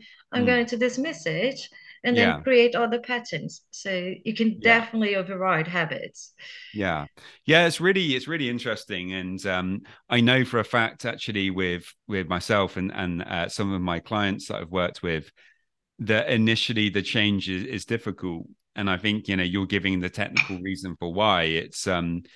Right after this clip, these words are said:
Speaker 2: sometimes when we try to do something different, uh, in terms of maybe doing, uh, exposure work or, or just trying to, you know, to not do a compulsion,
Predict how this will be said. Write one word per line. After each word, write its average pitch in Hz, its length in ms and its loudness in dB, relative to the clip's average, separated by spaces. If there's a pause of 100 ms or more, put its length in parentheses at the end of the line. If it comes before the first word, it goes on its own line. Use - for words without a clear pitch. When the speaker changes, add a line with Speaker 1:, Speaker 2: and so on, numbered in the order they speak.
(280)
Speaker 2:
sometimes 101 600 0
when 98 200 0
we 98 200 0
try 104 400 0
to 101 120 -10
do 101 240 -4
something 85 840 -4 (100)
different, 98 480 0 (680)
uh, 92 400 2
in 104 120 -2
terms 98 380 -2
of 92 100 -2
maybe 98 280 0
doing, 92 480 -4
uh, 80 200 -6
exposure 117 500 -2
work 110 420 2
or, 92 540 0
or 95 180 -4
just 92 280 -4
trying 95 400 0
to, 92 180 -6 (880)
you 98 80 -4
know, 82 180 0
to 92 160 -6
not 98 360 0
do 120 160 0
a 120 60 -2
compulsion, 127 760 -2